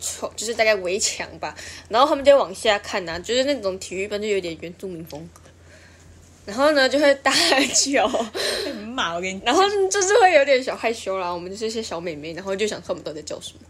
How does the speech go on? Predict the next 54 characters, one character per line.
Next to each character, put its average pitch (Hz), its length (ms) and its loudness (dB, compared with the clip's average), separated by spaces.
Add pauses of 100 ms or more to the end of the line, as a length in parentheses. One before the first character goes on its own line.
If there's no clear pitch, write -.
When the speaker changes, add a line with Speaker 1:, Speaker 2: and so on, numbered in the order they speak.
(120)
Speaker 1:
这 - 100 -14
样。 - 100 -8 (400)
Speaker 2:
我 233 60 -10
们 226 80 -2
大 277 120 -2
家 320 80 0
就 330 100 4
想 330 180 -4
说 349 80 -6
，“他 392 140 -8
又 440 80 -4
在 494 140 -2
看 494 220 -6
我 370 300 6
了 277 240 6
啦。” 294 80 6 (1040)
Speaker 1:
就 392 100 0
像 480 200 4
我 277 40 0
们 247 140 2
现 330 120 4
在 226 80 4
看 - 160 -4
那 330 100 0
些 320 120 2
小 214 180 0
妹 214 180 0
妹 175 120 -6
啊， 196 120 0
想 196 140 0
说 220 160 -2
这 262 140 -2
些 269 100 -6
人 208 120 -2
一 190 120 -8
定 233 140 -2
就 262 80 4
觉 190 140 -6
得 175 60 -6
那 202 60 -4
些 220 100 -4
体 185 140 -10
育 170 40 -10
人 160 180 -10
在 160 80 -8
看， 180 220 -10
然 151 80 -10
后 185 60 -8
整 - 140 -8
天 196 140 -10
走 190 120 -10
在 156 100 -8
那 185 100 -4
个 180 100 -2